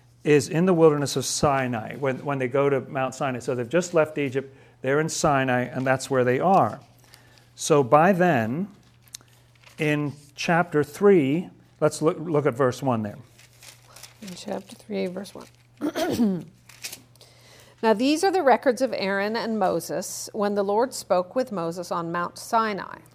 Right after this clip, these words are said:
Speaker 1: Okay, so this is timing it to the point at Mount Sinai when the Ten Commandments were given. This was the state of play with the house of Levi. And, uh, so,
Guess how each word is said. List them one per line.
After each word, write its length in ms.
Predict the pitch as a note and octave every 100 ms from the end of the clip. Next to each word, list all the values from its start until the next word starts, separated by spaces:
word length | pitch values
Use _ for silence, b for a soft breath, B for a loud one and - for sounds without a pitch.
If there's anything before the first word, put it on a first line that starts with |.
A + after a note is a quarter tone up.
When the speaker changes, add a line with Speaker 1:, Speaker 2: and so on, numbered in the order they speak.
| -
Speaker 1:
Okay, 280 | D3 D3 C#3
so 200 | - C3
this 220 | C#3 D#3
is 160 | F3+ -
timing 480 | - E3+ E3 D#3+ C3+
it 180 | A2
to 100 | -
the 100 | A#2+
point 300 | A2+ D3+ D3
at 80 | C3
Mount 300 | C#3+ C3+ C3
Sinai 400 | - C#3 C3 B2
when 160 | A#2+ B2+
the 80 | B2
Ten 240 | D3+ D3
Commandments 460 | C#3+ C3+ B2+ B2+ -
were 80 |
given. 300 | B2 C3 A#2+ A#2 B B
This 180 | D3+ D3+
was 140 | E3+
the 100 | -
state 320 | D#3+ - C#3+ C#3+
of 160 | C#3
play 440 | - B2+ B2 B2 B2 b b b
with 180 | C#3+ -
the 100 | C3
house 320 | C3 A#2+ -
of 140 | B2+
Levi. 400 | F#3+ G#3+ D3 G#2+ - - b b b b b
And, 420 | C#3+ C#3+ C3+ -
uh, 580 | C#3+ C#3+ C3+ C3 C3 B2+ - _
so, 640 | - - F#3 E3+ C3 A#2+